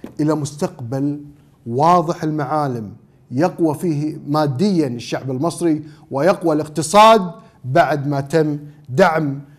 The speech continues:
آه، الجيش المصري بأحدث الأسلحة. واليوم مصر تخرج وتحلق إن شاء الله أن يكون اقتصادها قوي، وعلى يقين خلال السنوات القادمة سنشاهد مصر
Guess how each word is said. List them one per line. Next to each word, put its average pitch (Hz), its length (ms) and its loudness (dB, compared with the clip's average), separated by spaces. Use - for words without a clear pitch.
آه، 127 400 -2
الجيش 151 400 0
المصري 139 520 -2
بأحدث 190 600 2
الأسلحة. 214 680 2
واليوم 127 480 0
مصر 180 420 0
تخرج 147 480 0
وتحلق 170 760 0
إن 139 100 -4
شاء 220 380 8
الله 170 380 4
أن 139 160 -2
يكون 143 320 -2
اقتصادها 123 540 -6
قوي، 135 460 -4
وعلى 127 1080 0
يقين 180 460 4
خلال 143 280 -2
السنوات 139 560 -2
القادمة 131 640 -6
سنشاهد 135 920 -4
مصر 139 400 -2